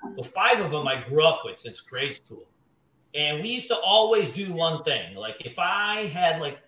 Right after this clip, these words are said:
a nasty drawdown phase, and it seems counterproductive,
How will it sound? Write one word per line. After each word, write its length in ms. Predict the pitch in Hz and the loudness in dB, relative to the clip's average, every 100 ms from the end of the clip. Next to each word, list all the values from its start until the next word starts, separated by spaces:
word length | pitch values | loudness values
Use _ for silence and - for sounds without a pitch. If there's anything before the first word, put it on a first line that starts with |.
| _ _ - | _ _ -12
a 100 | 135 | -8
nasty 920 | 135 147 175 180 - 202 180 175 165 | -4 0 0 0 -4 -6 -4 -4 -6
drawdown 680 | - 135 151 156 160 160 135 | -6 -2 0 2 0 0 -4
phase, 600 | - 156 190 240 - - _ _ _ - | -2 0 0 -4 -8 -18 _ _ _ -12
and 100 | 147 | -8
it 80 | 147 | -8
seems 300 | 196 208 - | -6 -8 -6
counterproductive, 1000 | 160 175 202 - 131 131 147 - 220 | -6 -6 -8 -8 -4 -4 -4 -2 0